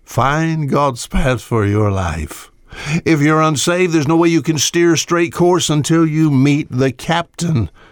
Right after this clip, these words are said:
the heavenly captain, our Savior, the Lord Jesus Christ. Trust him to be your Savior. Oh, we can get on the straight and narrow then.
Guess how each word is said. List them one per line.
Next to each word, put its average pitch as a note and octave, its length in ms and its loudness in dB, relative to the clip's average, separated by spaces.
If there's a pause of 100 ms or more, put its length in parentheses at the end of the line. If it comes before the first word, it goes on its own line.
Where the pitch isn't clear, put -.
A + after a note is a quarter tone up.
(380)
the - 60 -12
heavenly C3+ 440 -2
captain, E2 600 -6 (520)
our C#3+ 200 -2
Savior, A2 640 -2 (460)
the C3 100 2
Lord A2+ 220 2
Jesus F#2+ 460 -2
Christ. D#2+ 540 -6
Trust - 280 -2
him G#3 160 2
to F3 80 2
be F3 120 2
your E3+ 240 2
Savior. C3 680 0
Oh, D#3 720 0
we D#3+ 160 0
can C3+ 160 -2
get D3+ 140 0
on D3 120 0
the A#2+ 100 0
straight D3 400 0
and B2 160 0
narrow A#2+ 340 2
then. C3+ 340 0